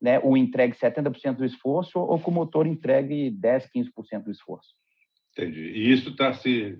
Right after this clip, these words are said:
Speaker 2: disseminando no esporte? Isso tá sendo ap-, aplicado cada
Speaker 1: Sem
Speaker 2: vez
Speaker 1: dúvida
Speaker 2: mais?
Speaker 1: alguma. Mesmo pra atletas, mesmo pra atletas de performance, né, eles, eh, que queiram mais diversão ou que queiram, né, treinar mais, eh, e pra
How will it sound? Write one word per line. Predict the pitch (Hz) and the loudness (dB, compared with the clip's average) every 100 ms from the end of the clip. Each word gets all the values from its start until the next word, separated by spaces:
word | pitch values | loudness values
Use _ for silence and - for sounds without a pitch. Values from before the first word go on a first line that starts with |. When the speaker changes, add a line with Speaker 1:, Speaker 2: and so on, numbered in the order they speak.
| - | -16
Speaker 2:
disseminando | 107 101 127 117 104 127 131 113 | -16 -4 -2 0 0 0 0 -2
no | 120 | -4
esporte? | 110 - 101 - - _ _ _ _ _ _ _ _ _ _ _ _ _ _ _ _ _ _ | -4 -10 -12 -12 -20 _ _ _ _ _ _ _ _ _ _ _ _ _ _ _ _ _ _
Isso | 139 101 | -16 -8
tá | 120 | -8
sendo | 101 131 127 117 101 | -4 0 0 2 -2
ap-, | 95 - | -4 -12
aplicado | 101 98 107 - 127 127 | -14 -8 -10 0 0 2
cada | - 104 | -4 -2
Speaker 1:
Sem | 110 | 2
Speaker 2:
vez | 98 | 4
Speaker 1:
dúvida | - - | 6 6
Speaker 2:
mais? | 131 | 6
Speaker 1:
alguma. | 139 123 - 143 | 2 2 -4 -2
Mesmo | 156 233 233 233 | 2 4 4 4
pra | 196 165 | 4 2
atletas, | 175 180 196 - _ _ _ - | 4 4 2 -2 _ _ _ -12
mesmo | 139 208 226 | -2 0 0
pra | 202 | 0
atletas | 185 165 160 | 0 0 -2
de | 143 | -2
performance, | 147 135 165 202 160 | -2 0 -2 -2 -4
né, | 123 147 156 _ | -4 -4 -8 _
eles, | 131 131 127 _ | -8 -6 -8 _
eh, | 127 120 110 - _ | 2 2 2 -4 _
que | 123 | -10
queiram | 151 147 123 110 - _ | -6 -2 -2 -4 -10 _
mais | 110 131 156 | -4 -2 0
diversão | 127 113 110 - 135 156 120 | -2 -2 -4 -2 2 2 2
ou | 104 | -2
que | - | -10
queiram, | - 127 120 104 _ | -6 -4 -4 -8 _
né, | 123 135 | -6 -4
treinar | - 117 123 | -2 0 0
mais, | 143 117 131 160 160 _ _ _ - | 0 0 -2 -4 -10 _ _ _ -4
eh, | 120 120 120 | 2 2 2
e | 139 | -2
pra | 165 196 | -4 -4